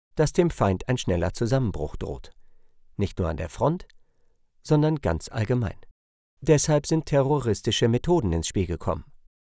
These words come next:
Der ukrainische Beschuss von Zivilisten in den Grenzgebieten und jetzt der Angriff auf die Konzerthalle. Alles verzweifelte Versuche des Westens, den Geist unserer Bevölkerung zu brechen, um seine Ziele doch noch zu erreichen.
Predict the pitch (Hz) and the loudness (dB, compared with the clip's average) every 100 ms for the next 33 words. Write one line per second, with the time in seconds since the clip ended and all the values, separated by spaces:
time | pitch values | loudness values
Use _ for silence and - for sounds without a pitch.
0 | - 165 170 - 165 196 214 - 104 101 | 4 6 6 4 2 2 0 0 0 0
1 | - 160 - - 69 - 95 104 151 - | 0 -2 -2 -4 -4 -2 -2 0 0 0
2 | 117 90 90 101 104 123 - 110 123 - | 0 2 0 0 0 0 0 0 0 0
3 | 123 - - - - 127 180 202 - 82 | 0 -2 -8 -2 4 6 4 2 0 2
4 | 127 170 117 87 73 - 76 131 117 143 | 4 2 2 0 -2 -4 -4 -2 0 -2
5 | 135 - - - - _ _ _ _ - | -2 -4 -8 -12 -20 _ _ _ _ 0
6 | 170 208 - - - - - 180 - 110 | 4 4 2 -2 -6 -4 -2 0 0 -2
7 | 92 - 82 143 165 - - - 135 - | -2 -2 -2 -2 0 -2 -2 0 0 0
8 | 147 139 - - - - 151 139 120 117 | -2 -2 -6 -12 -12 2 4 8 6 6
9 | - - 147 143 143 143 143 123 120 120 | 2 0 2 2 2 2 4 6 6 4
10 | 123 120 117 98 104 - 139 127 113 104 | 2 2 2 2 0 0 -2 0 2 2
11 | 101 - 107 98 110 - 85 85 - - | 0 -2 0 0 0 0 -2 -4 -6 -4
12 | 107 127 117 78 - 71 | -2 -2 -4 -6 -8 -14